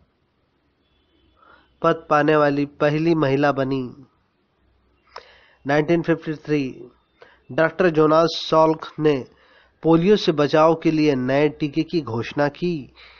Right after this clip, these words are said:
नाइनटीन सेवेंटी वन, शेख मुजीबुर रहमान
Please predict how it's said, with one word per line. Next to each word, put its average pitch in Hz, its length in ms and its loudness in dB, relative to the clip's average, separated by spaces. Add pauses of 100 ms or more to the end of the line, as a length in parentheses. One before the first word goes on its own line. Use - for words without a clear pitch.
(340)
नाइनटीन 165 420 0
सेवेंटी 147 560 0
वन, 123 280 -2
शेख 175 640 -2 (640)
मुजीबुर 147 1080 -2 (440)
रहमान 147 1000 0